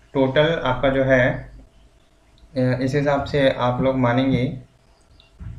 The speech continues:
आप इसको मान लेंगे फ़ाइव और फ़ोर,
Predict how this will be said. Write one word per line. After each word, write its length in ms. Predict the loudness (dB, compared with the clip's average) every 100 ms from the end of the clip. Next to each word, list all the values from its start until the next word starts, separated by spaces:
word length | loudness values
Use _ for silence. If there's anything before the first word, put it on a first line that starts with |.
| -20 -20 -6
आप 140 | -2 -2
इसको 200 | -2 0
मान 200 | 2 2
लेंगे 380 | 2 2 2 0 -2 -4 -14 _ _ _ _ _
फ़ाइव 400 | 0 2 0 -2 0
और 380 | 0 -2 -6 -18 -20 _ -6
फ़ोर, 240 | -2 -2